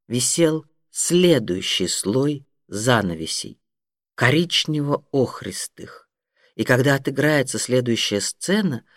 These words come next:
со сватовством и свадьбой, плавно перетекающей в погром, будут сдернуты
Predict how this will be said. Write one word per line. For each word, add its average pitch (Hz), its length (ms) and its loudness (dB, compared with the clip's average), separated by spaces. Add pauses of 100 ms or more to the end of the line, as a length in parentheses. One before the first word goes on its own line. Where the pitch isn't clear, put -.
(180)
со - 160 -2
сватовством 131 1120 0
и 123 80 -2
свадьбой, 101 920 -2 (280)
плавно 110 720 0
перетекающей 104 960 -2
в - 300 -18
погром, 123 880 0 (480)
будут 151 320 4
сдернуты 120 920 2